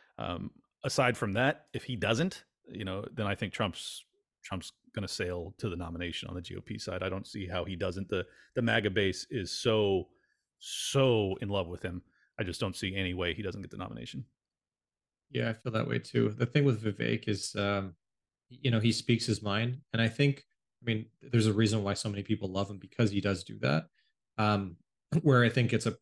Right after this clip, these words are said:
Speaker 2: problem is especially probably among Democrats who watch a lot of C N N, they see and, and more importantly hear him and they go, "Whoa, this is so radically different from anything that I've been used to." I,
Speaker 1: Right.
Speaker 2: you know, and you know, people are so weary of change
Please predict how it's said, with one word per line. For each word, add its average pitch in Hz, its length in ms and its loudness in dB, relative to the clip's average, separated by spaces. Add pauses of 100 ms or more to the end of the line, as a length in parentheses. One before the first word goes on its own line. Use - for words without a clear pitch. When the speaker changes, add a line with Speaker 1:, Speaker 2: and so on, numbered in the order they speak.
(120)
Speaker 2:
problem 104 580 2 (240)
is 98 300 2
especially 95 800 0
probably 101 320 2
among 90 220 -4
Democrats 92 600 0
who - 120 -16
watch 90 240 -2
a - 20 -14
lot 87 140 0
of - 40 -2
C - 180 -2
N 92 100 -2
N, 92 260 0 (480)
they 95 140 2
see 104 400 4
and, 87 240 -2
and 92 160 -8
more 92 100 -4
importantly 90 360 -2
hear 120 280 2
him 87 240 -6
and 85 100 -18
they 85 100 -14
go, 87 280 -14
"Whoa, 120 440 8
this 101 260 2
is 92 200 -2
so 104 320 2
radically 101 560 -4
different 101 360 -2
from 98 160 -6
anything 98 400 -20
that 95 100 -14
I've 92 260 -8
been 101 220 -2 (420)
used 120 420 8
to." 95 280 0 (400)
I, 117 140 4
Speaker 1:
Right. 85 180 -4
Speaker 2:
you 147 120 2
know, 127 60 6
and 131 140 8
you 139 60 8
know, 135 160 8
people 123 320 4
are 110 60 8
so 113 180 2
weary 101 340 2
of 92 140 -8
change 135 580 4